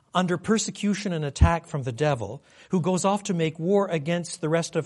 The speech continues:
her offspring, those who keep God's commands and hold fast their testimony about Jesus.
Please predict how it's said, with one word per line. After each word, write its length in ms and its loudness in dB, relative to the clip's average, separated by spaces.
her 380 2
offspring, 560 -2
those 300 4
who 80 -2
keep 360 -4
God's 340 2
commands 420 -2
and 120 -4
hold 200 0
fast 440 -2
their 140 2
testimony 560 -6
about 260 -4
Jesus. 480 -6